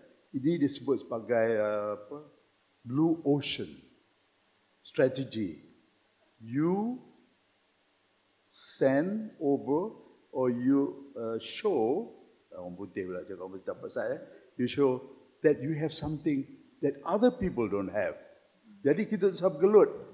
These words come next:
nak buat kapal terbang ke apa lagi, kita gelut dengan apa yang kita punya. Banyak yang tak diketahui oleh orang lain, misal ubat-ubatan kita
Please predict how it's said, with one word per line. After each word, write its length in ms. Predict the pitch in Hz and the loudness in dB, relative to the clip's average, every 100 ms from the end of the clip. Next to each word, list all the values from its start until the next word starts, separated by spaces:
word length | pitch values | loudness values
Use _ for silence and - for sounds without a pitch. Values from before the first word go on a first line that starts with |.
| - | -8
nak 160 | 127 147 | 0 2
buat 160 | 139 | 2
kapal 240 | 147 135 143 | 2 -2 0
terbang 480 | 139 139 143 143 | 2 4 6 6
ke 60 | 143 | 6
apa 240 | 147 147 151 | 4 4 2
lagi, 320 | 147 139 185 208 - - _ | 4 2 0 -2 -14 -20 _
kita 320 | 160 - 175 | -8 -2 -2
gelut 480 | 135 156 185 220 151 | 2 4 4 4 -2
dengan 240 | 151 160 - | 0 0 -4
apa 280 | - - 233 | -14 -2 2
yang 240 | 180 143 113 - - | 4 2 0 -8 -12
kita 240 | 175 - | -6 -4
punya. 480 | 151 165 165 107 80 - - _ _ | -4 2 2 2 -2 -12 -20 _ _
Banyak 360 | 131 170 220 - - - _ _ _ | 0 2 -2 -2 -8 -20 _ _ _
yang 240 | 139 127 123 - - | 0 0 -2 -8 0
tak 160 | 135 | 0
diketahui 480 | 131 127 135 135 147 | 0 -6 -4 0 2
oleh 160 | 117 117 | 2 0
orang 240 | 110 110 | 0 2
lain, 200 | 123 208 - - - - | 2 2 -2 -14 -16 -14
misal 320 | - 127 113 120 - | -4 -4 -4 -8 -14
ubat-ubatan 640 | 123 131 - 117 117 131 120 | 0 0 2 -2 0 -2 -2
kita 400 | 135 156 92 | 0 2 2